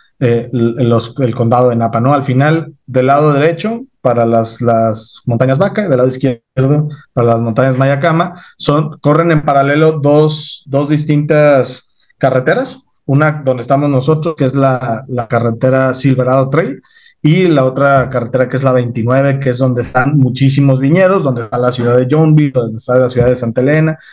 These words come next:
¿sí? Y donde, pues, ahí, pues, puedes encontrar un, un muy buena cantidad de, de bodegas o viñedos.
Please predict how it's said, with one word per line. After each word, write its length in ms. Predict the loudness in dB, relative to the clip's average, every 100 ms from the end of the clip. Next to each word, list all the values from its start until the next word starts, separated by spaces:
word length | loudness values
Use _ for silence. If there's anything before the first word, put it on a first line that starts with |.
| -20 _
¿sí? 260 | -2 -2 -8 -12 -2
Y 80 |
donde, 240 | 2 2 0
pues, 140 | 0
ahí, 180 | 0 0
pues, 400 | 0 -4 -8 _ _
puedes 240 | 0 0 0
encontrar 440 | -2 -2 -2 0
un, 500 | 0 2 2 2 2
un 80 | 2
muy 120 | 2
buena 220 | 2 2
cantidad 340 | 0 -2 -2 0
de, 260 | -2 -2 -12 -20 _
de 480 | -2 0 0 0 0
bodegas 540 | 0 2 2 2 0 0
o 60 |
viñedos. 540 | -2 -2 -4 -14 -18